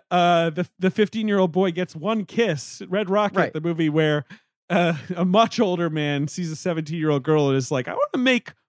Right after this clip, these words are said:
Speaker 1: porn with you."
Speaker 2: Strategically
Speaker 1: Uh, <laughs>
Speaker 2: grooms her,
Speaker 1: yeah.
Speaker 2: and that's the main story. I just feel like for the last six months, everyone's been like, "Oh boy, I'm not looking forward to the discourse about Red Rocket." And I'm like,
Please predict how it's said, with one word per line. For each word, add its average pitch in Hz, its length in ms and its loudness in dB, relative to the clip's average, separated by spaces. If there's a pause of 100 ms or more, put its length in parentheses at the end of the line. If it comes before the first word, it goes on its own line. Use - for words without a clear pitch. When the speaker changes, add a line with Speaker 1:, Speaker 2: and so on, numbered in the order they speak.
(200)
Speaker 1:
porn 285 640 0
with 113 240 -2
you." 107 400 2
Speaker 2:
Strategically - 1200 2
Speaker 1:
Uh, - 40 4
<laughs> - 160 4
Speaker 2:
grooms 311 300 4
her, - 160 2
Speaker 1:
yeah. - 60 2
Speaker 2:
and 175 80 0
that's 139 260 -4
the 156 120 -4
main 143 460 -2
story. 156 260 -6 (300)
I 277 120 2
just 339 200 -6
feel 320 180 0
like 262 140 2
for 254 100 -6
the 220 80 -4
last 214 280 0
six - 220 -6
months, 208 240 -2
everyone's 175 280 -4
been 165 220 -4
like, 131 220 0
"Oh 139 220 0
boy, 110 440 0
I'm 120 160 0
not 165 220 0
looking 143 240 -6
forward 139 280 -4
to 139 60 -8
the 127 120 -4
discourse 127 480 -4
about 131 220 0
Red 127 220 -2
Rocket." 127 320 0
And - 100 -10
I'm 151 80 -4
like, 143 140 0